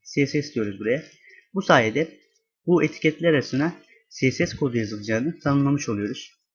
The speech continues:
Kapattığımız zaman burada yazacağınız her şey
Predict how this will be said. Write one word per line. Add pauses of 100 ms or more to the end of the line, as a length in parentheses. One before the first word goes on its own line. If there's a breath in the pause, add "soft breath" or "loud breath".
(1600)
Kapattığımız
zaman (260)
burada
yazacağınız
her
şey